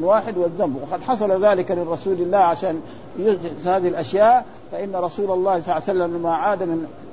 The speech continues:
من الخندق أمر أصحابه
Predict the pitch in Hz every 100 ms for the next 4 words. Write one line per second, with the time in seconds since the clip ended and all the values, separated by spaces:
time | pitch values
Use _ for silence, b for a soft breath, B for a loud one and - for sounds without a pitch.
0 | - - - - - - - - - 185
1 | 165 - 226 247 220 254 - - - -
2 | 208 233 214 185 180 - 202 220 226 220
3 | 226